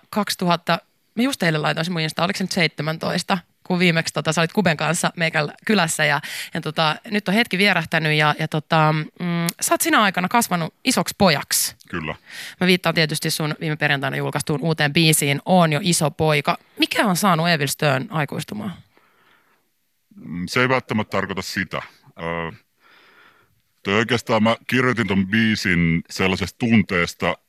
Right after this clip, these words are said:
Speaker 2: mikä jokaisella tulee jossain välissä elämää. Ö, se voi tulla ihan minkä ikäisen vaan, mut se on sellainen, että tavallaan ymmärtää, että mä en tarvii enää apua, että mä selviin itse. Esimerkiksi kun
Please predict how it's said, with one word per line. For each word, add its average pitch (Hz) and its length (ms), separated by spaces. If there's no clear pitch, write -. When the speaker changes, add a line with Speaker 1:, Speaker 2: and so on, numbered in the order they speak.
Speaker 2:
mikä 87 420
jokaisella 95 540
tulee 82 320
jossain 82 400
välissä 76 320
elämää. 76 420
Ö, 73 320
se 90 140
voi 87 120
tulla 101 220
ihan 98 140
minkä 98 260
ikäisen 82 420
vaan, 82 380
mut 80 160
se - 80
on 82 100
sellainen, 82 420
että 82 180
tavallaan 85 480
ymmärtää, 85 480
että 80 100
mä 82 80
en 82 80
tarvii 82 260
enää 85 260
apua, 71 440
että 73 200
mä 78 80
selviin 80 460
itse. 80 280
Esimerkiksi 82 600
kun 82 180